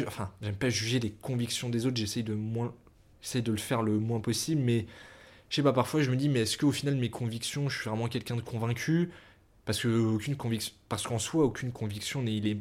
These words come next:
inébranlable, hein, évidemment, c'est amené à évoluer. Mais j'ai toujours ce truc de me dire, « Mais attends, mais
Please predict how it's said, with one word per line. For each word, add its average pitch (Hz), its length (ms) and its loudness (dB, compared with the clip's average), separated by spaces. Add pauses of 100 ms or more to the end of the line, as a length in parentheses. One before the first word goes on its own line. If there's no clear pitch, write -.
(100)
inébranlable, 120 640 4
hein, 107 40 2
évidemment, 113 360 0
c'est - 220 -6
amené 107 220 0
à - 40 2
évoluer. 110 500 4 (460)
Mais 120 100 4
j'ai 123 60 4
toujours 160 240 2
ce 143 100 0
truc 165 220 -2
de 131 80 2
me 123 60 0
dire, « 143 140 0
Mais 117 120 0
attends, 143 160 -4
mais 107 340 0